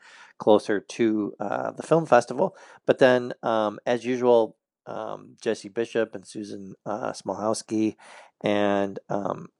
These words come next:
Hebe Tabachnik, who are the programmers for Cine Latino, um, have put together, I'm sure, an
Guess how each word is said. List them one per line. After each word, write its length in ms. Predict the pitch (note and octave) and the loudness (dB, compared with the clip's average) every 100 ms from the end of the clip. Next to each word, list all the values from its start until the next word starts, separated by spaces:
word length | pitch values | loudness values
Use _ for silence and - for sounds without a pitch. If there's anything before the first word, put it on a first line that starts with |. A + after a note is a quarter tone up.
| - | -6
Hebe 200 | A#2 G#2+ | 0 2
Tabachnik, 600 | G2 - G#2 G#2+ A2+ F#2 - | 2 2 2 2 -4 -8 0
who 120 | A2 | 2
are 100 | F#2+ | 4
the 80 | - | 2
programmers 640 | - C#3 C3+ G#2+ G2+ G2 | 6 6 6 2 0 -6
for 120 | - | -12
Cine 300 | - - G#2+ | -10 -8 -6
Latino, 460 | - - G2+ G#2+ G2 - - - - | -8 -8 -8 -6 -8 -12 -20 -20 -2
um, 320 | A#2 G2+ G2+ | 2 4 2
have 320 | G2 G#2+ - | 0 -4 -4
put 160 | - C3 | -2 0
together, 400 | B2+ A2+ A2+ G#2+ | 4 8 8 6
I'm 80 | G2 | 2
sure, 240 | - A2+ | -4 -4
an 120 | F#2+ | -4